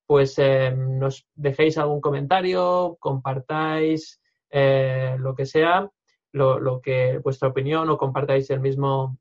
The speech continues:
la misma publicación para que llegue al máximo número de personas y podamos, pues eso, dar esos puntos de vista distintos que, pues, eh, creemos que pueden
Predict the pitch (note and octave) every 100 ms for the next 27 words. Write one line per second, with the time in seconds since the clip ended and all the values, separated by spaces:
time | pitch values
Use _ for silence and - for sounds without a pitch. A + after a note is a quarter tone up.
0 | _ C#3 C#3 C#3 C#3+ D3 C#3+ C#3+ E3 F#3
1 | G#3 _ - D3 D#3+ D#3+ D#3+ D#3+ D#3+ C#3
2 | C#3 C#3 C3+ - C#3+ C#3+ D3 - _ -
3 | C#3+ D3 C#3+ C#3 C3+ D3 F3 E3+ C3+ B2+
4 | C3 C3+ C3+ D3 - C3+ C3 B2+ C3 -
5 | B2+ C3+ C#3 C#3+ C#3+ - D#3 D3+ C#3+ C#3+
6 | C#3+ - C#3 C3+ C#3+ C#3+ D#3+ F3 - _
7 | _ _ _ _ - C#3 C#3 C#3 C#3 C3+
8 | - C3+ C#3 C3+ - C3 C3 C3+ - B2+
9 | C3 C3 C3+